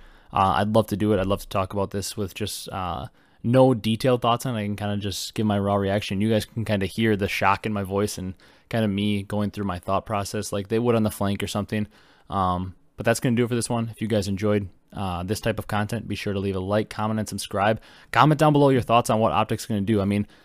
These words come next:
I guess the common pick right now is people are saying Skies and Hydra are going there, but if you guys have a hot take or something you think they should do better, I wanna hear down below what you think Optic should do that would either be better,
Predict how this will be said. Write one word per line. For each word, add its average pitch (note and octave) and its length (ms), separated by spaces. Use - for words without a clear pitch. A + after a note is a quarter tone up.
I A2+ 80
guess B2+ 440
the A2 440
common A2 320
pick - 180
right G2+ 100
now G2 200
is F#2+ 100
people G#2 240
are F#2+ 60
saying F#2+ 480
Skies F#2 360
and F#2+ 120
Hydra A#2 280
are B2 120
going A#2+ 220
there, A#2 180
but G#2 100
if - 80
you C3+ 60
guys B2+ 160
have A2 100
a G2+ 40
hot G#2 260
take A2 180
or G#2 60
something G#2+ 280
you G#2+ 60
think A2 180
they G#2+ 120
should G2+ 140
do G#2 100
better, A2 420
I - 40
wanna D#3+ 140
hear E3+ 140
down B2 280
below G#2+ 260
what G#2 240
you A2+ 80
think G#2+ 220
Optic F#2+ 280
should G2 280
do G#2 180
that G2 140
would G2 120
either F#2+ 200
be G2 140
better, A2 440